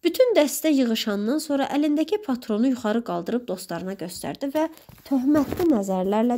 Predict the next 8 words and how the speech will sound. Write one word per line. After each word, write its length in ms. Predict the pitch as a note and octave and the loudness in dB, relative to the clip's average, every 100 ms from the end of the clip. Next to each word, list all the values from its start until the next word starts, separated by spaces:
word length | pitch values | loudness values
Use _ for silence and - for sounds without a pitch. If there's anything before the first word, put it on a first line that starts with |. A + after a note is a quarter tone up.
| A#3+ | 0
bir-bir 300 | B3+ A3+ G#3 | 0 0 -2
onları 420 | F3+ F#3+ F#3 G3 | -6 -6 -8 -10
süzərək 640 | A3 - G#3 C#4 C#4+ C#4+ C#4+ - - | -12 -12 -8 -4 -2 -2 -6 -8 -6
hamı 460 | F4 E4 B3+ A3 - _ | 0 2 2 0 -8 _
eşitsin 760 | A3 A3 A3+ - - C#4+ C4 F#3+ | -8 -6 -8 -10 -8 -2 -2 0
deyə 340 | E3 G#3+ D#4 D#4+ _ _ _ - | -4 -2 -4 -8 _ _ _ -12
ucadan 440 | G#3+ G3 F#3+ G#3 | -4 -4 -2 -4
soruşdu. 500 | G#3 F3+ F3 - | -6 -8 -10 -12